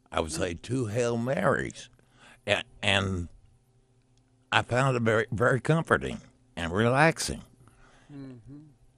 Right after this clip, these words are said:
Speaker 1: Uh, and w-, one of the things I remember about, about you, Rick, is saying, uh, "Every day you're one step closer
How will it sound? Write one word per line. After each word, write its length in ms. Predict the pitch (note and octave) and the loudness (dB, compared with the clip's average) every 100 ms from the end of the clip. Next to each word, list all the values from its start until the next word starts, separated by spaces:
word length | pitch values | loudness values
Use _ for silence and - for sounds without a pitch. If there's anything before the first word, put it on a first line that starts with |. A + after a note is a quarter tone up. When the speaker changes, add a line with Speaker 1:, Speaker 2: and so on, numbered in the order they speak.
| _ _ - - | _ _ -16 -12
Speaker 1:
Uh, 380 | C#2+ E2 E2+ D#2 - | -8 -6 -6 -8 -4
and 360 | G#2 G2 G2+ F2 G2+ | -2 0 0 -2 -6
w-, 140 | F#2+ F2+ - - - | -8 -10 -14 -14 -6
one 300 | B2+ A#2+ B2+ A#2+ | -2 2 2 2
of 60 | |
the 100 | G2 | 2
things 160 | A#2 F#2+ | 2 2
I 40 | |
remember 320 | F#2+ G#2 G#2+ F2 | 2 2 0 2
about, 340 | F#2+ - - - - | 2 2 -2 -6 -2
about 240 | G2+ E2 | 0 2
you, 220 | F#2+ D3+ | 4 4
Rick, 380 | F#2+ D2 F#2 - - - - - - - | 4 2 -2 -6 -20 -20 -20 -20 -20 -8
is 240 | G2 F#2 E2+ | -2 -2 -2
saying, 540 | - F#2 F2+ E2+ E2+ | -2 2 4 4 4
uh, 540 | E2+ E2 E2 D#2 D#2 C2 _ _ _ _ _ _ - | 0 0 -2 -4 -6 -10 _ _ _ _ _ _ 0
"Every 240 | A2+ A2+ | 2 4
day 420 | A#2+ G2 F#2 F2 F#2+ - - - _ _ _ _ - G#2+ | 4 4 4 4 2 -4 -20 -20 _ _ _ _ -10 -2
you're 180 | G2+ F2 | 2 4
one 300 | F#2+ F#2+ F2 | 4 0 -2
step 340 | - F#2+ - | 0 -2 -2
closer 600 | - G2 F2+ - C2+ A1+ | 2 4 4 0 -4 -6